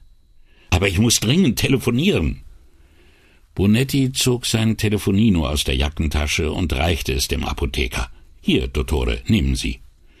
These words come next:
Aber mein Telefonverzeichnis ist auch im Büro. Tut mir leid. Brunetti lächelte, wie um anzudeuten, er sei nicht minder ein Opfer der Vorschriften als der Apotheker.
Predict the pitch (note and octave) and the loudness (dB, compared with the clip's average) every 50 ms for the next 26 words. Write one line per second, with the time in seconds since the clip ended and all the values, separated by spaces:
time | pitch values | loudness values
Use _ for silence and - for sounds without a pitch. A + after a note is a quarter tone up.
0 | - - - - - - - - - - G#2 A2 A2 B2 A#2+ A#2+ B2 B2 A#2 - | -20 -20 -20 -20 -20 -20 -20 -6 0 0 2 2 2 2 2 4 2 2 2 2
1 | B2+ C3 B2+ A#2+ - C3 D3 E3 D#3 B2 - B2+ G#2+ - - - A#2+ C3+ C#3 C3 | 2 2 2 2 2 2 2 2 2 2 0 0 0 0 0 0 2 2 0 0
2 | - C#3 C#3 - - - - B2+ - - - C#3 D#3+ D3 - A#2+ G#2+ F2 F2 E2 | 0 0 0 0 0 0 0 0 0 0 0 0 0 0 0 0 0 2 2 2
3 | D2 C#2+ D2+ C2 A1+ A1+ - - _ _ _ _ _ _ _ - - - - - | 2 2 0 0 0 -4 -6 -10 _ _ _ _ _ _ _ -4 -4 -2 -2 -2
4 | G#2+ G#2+ A2 A#2 F#2+ E2+ - - - _ _ _ _ _ _ _ _ _ _ _ | -2 0 0 0 -2 -4 -6 -10 -12 _ _ _ _ _ _ _ _ _ _ _
5 | _ _ _ _ _ _ _ _ _ _ _ _ - - F2 G#2 G#2+ A2+ A#2+ - | _ _ _ _ _ _ _ _ _ _ _ _ -4 0 2 4 4 4 2 0
6 | - G2 F2+ G2+ A#2 G#2 - G2+ E2 D2+ - E2+ E2+ F2 D#2 - - - - C#2+ | 0 0 2 2 0 0 0 -2 -2 0 0 0 0 0 0 -2 -4 -6 -2 0
7 | D2+ F2 F#2+ G2 E2 - - - E2 D#2 - G2+ G#2 F#2+ - - F#2 D2 E2 E2 | 2 2 2 2 0 0 0 -2 0 0 0 0 0 0 0 0 -2 0 0 0
8 | D#2+ D2+ - - D#2+ D2+ D2 - - - - - - - F2+ F2+ D#2+ E2+ F#2+ F2 | 0 -2 -2 -2 -2 -2 -2 -4 -8 -10 -12 -8 -4 -2 0 0 2 0 0 0
9 | F2 F2 E2 D2 - - F2 G2+ G#2+ G#2 D#2+ C#2+ C#2 C2+ C2+ - - D#2 - - | 0 -2 -2 -2 -4 0 0 2 2 2 2 0 0 0 0 -2 -2 -4 -4 -2
10 | - D2 B1+ C#2 C#2 - - D#2+ D2 - - - D2 D2 - - - D#2+ D2 C#2+ | -4 -2 -2 -2 -2 -2 -2 -2 -2 -2 -2 -2 -2 -4 -4 -6 -4 -4 -4 -2
11 | - D2 C#2+ - - D#2+ D2 - - - D2 - - C2+ - - - - - | -2 -2 -2 -2 -2 -4 -4 -4 -4 -4 -4 -2 -2 -2 -2 -2 -4 -6 -6